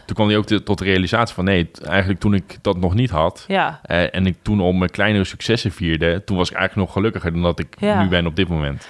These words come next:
Speaker 2: Ja, want hij zei toen van, ik heb, eh, toen ik, weet ik veel, veertien was of zo, vond hij ergens dertien dollar. En daar was hij echt intens gelukkig mee. En nu, ik weet niet hoeveel die, eh, zijn bedrijf was op een bepaalde waarde getaxeerd,
Speaker 1: Ja,
Speaker 2: volgens
Speaker 1: volgens mij,
Speaker 2: mij.
Speaker 1: hij kreeg volgens mij twee-, tweehonderd miljoen of
Speaker 2: Ja,
Speaker 1: zo
Speaker 2: en
Speaker 1: voor
Speaker 2: toen was het
Speaker 1: ja.
Speaker 2: echt zo van, nou,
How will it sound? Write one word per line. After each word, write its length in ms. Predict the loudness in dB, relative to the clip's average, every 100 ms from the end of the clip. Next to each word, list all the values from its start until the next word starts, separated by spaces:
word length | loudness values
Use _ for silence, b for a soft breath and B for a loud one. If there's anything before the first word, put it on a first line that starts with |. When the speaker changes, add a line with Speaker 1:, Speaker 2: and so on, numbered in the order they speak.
| B
Speaker 2:
Ja, 100 | 0
want 120 | 2
hij 120 | 2
zei 200 | 2 0
toen 180 | 2 0
van, 160 | 2 0
ik 80 | 0
heb, 140 | -2 -4 -10 -10 -4
eh, 400 | 2 4 4 2
toen 280 | 0 0 0
ik, 120 | 0
weet 120 | -2
ik 80 | -2
veel, 120 | -2
veertien 320 | 0 0 2
was 160 | 2 0
of 60 | 0
zo, 200 | 0 2
vond 220 | 2 2
hij 100 | 2
ergens 220 | 2 2
dertien 340 | 0 0 0
dollar. 480 | 2 2 4 2 0 B B B B B B
En 140 | 0 2
daar 80 |
was 160 | 2 -2
hij 100 | -2
echt 180 | -2 -2
intens 540 | -2 0 2 0 0
gelukkig 440 | 0 0 0 -2 0
mee. 260 | 0 0
En 100 | 2
nu, 160 | 0 0
ik 80 | 0
weet 160 | 0
niet 100 | 2
hoeveel 320 | 0 0 0 0
die, 300 | 0 0 0
eh, 380 | 0 2 0 -4 -12 _ -16
zijn 200 | -6 -4
bedrijf 280 | 0 0 0
was 280 | -2 -4 -6
op 140 | -2 0
een 60 |
bepaalde 300 | 0 2 2
waarde 220 | 2 0
getaxeerd, 380 | -4 -10 -8 -2
Speaker 1:
Ja, 100 | 0
Speaker 2:
volgens 220 | 0 -2
Speaker 1:
volgens 20 | -2
mij, 120 | 0
Speaker 2:
mij. 80 | 0
Speaker 1:
hij 100 | -4
kreeg 160 | -6
volgens 160 | -6 -2
mij 80 | -2
twee-, 380 | 2 2 2 -2
tweehonderd 380 | 0 2 2 0
miljoen 260 | 0 0
of 60 | 0
Speaker 2:
Ja, 180 | 0 0
Speaker 1:
zo 80 | -2
Speaker 2:
en 80 |
Speaker 1:
voor 160 | -2 0
Speaker 2:
toen 140 | 2
was 140 | 0 0
het 80 | -2
Speaker 1:
ja. 60 |
Speaker 2:
echt 100 | 0
zo 100 | 0
van, 420 | 0 0 0 -2 -4
nou, 360 | 0 2 0